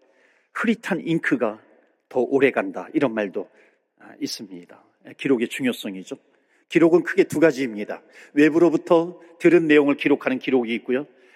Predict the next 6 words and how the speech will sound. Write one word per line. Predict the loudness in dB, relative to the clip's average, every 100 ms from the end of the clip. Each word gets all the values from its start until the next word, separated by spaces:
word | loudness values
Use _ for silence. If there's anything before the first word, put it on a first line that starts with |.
| -2
내 | 0
안에서, | 2 2 2 2 0 -2 -20 -14
어, | -6 -4 -4 -6
생겨나는, | -6 0 0 0 -4 -6 -8 _ _ _ _ _ _
어, | -20 -20 -20 -20 _ _
그런 | -2 0 0 -6